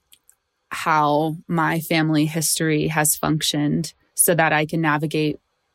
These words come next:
what they would have liked me to hold on to. 'Cause not everything is held on to. Um, and there's some beautiful things that are added to each generation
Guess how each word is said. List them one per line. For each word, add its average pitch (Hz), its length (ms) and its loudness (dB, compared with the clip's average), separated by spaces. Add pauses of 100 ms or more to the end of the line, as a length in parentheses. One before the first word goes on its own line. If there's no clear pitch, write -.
what 165 300 -2
they 160 160 2
would 156 180 2
have 151 240 -2
liked 151 320 0
me 156 220 2
to - 120 -6
hold 147 220 -2
on 156 240 2
to. 147 300 -2
'Cause 175 140 0
not 214 180 4
everything 180 440 -2
is - 120 -4
held 143 200 -4
on 147 200 0
to. 151 380 -2 (320)
Um, 143 240 0
and 160 140 0
there's 160 140 0
some 165 140 0
beautiful 170 340 0
things 147 360 0
that 135 220 0
are 143 140 4
added 143 240 -2
to - 120 -4
each 151 220 -4
generation 147 800 -2